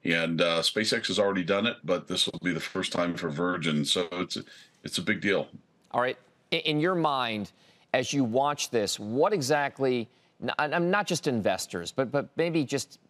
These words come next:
Speaker 2: aficionados, people who wanna kind of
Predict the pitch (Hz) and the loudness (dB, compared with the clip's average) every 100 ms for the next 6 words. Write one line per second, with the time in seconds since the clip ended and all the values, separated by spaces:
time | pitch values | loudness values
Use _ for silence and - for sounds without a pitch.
0 | 107 127 - 143 - 131 113 107 107 104 | -6 -6 -2 -2 0 0 0 0 0 -2
1 | 98 - _ _ - 165 139 131 123 123 | -4 -12 _ _ -2 0 0 2 2 2
2 | 107 - _ 147 131 | 0 -4 _ -2 0